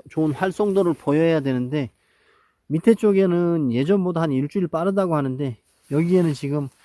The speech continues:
시계가 거꾸로 가고 있습니다. 곰치고요. 곰치 약이 많이 보이고 있습니다. 곰치 보이고 요거는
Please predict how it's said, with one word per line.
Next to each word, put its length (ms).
시계가 460
거꾸로 440
가고 240
있습니다. 420
곰치고요. 840
곰치 320
약이 260
많이 240
보이고 400
있습니다. 480
곰치 340
보이고 480
요거는 420